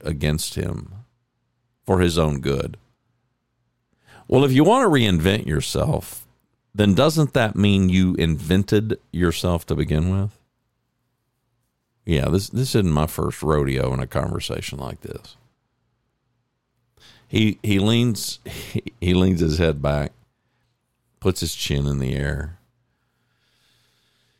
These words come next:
He takes this big inhale through his nostrils, and then he slowly exhales. And by the time his chest goes in from the exhale,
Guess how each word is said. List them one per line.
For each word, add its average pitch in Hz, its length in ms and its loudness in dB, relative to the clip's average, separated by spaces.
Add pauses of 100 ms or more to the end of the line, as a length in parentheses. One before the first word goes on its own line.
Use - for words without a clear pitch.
(480)
He - 140 -2
takes - 320 0
this 87 160 0
big 92 380 2
inhale 82 720 2
through 92 200 -2
his 85 240 0
nostrils, 82 800 0
and 80 140 0
then 82 120 0
he 80 80 -2
slowly 80 560 0
exhales. 80 760 -2
And 80 100 -4
by 87 100 0
the 80 100 -4
time 104 320 0
his 76 120 -4
chest - 540 0
goes 78 280 2
in 80 280 0
from 80 200 -2
the 78 140 0
exhale, 78 680 -4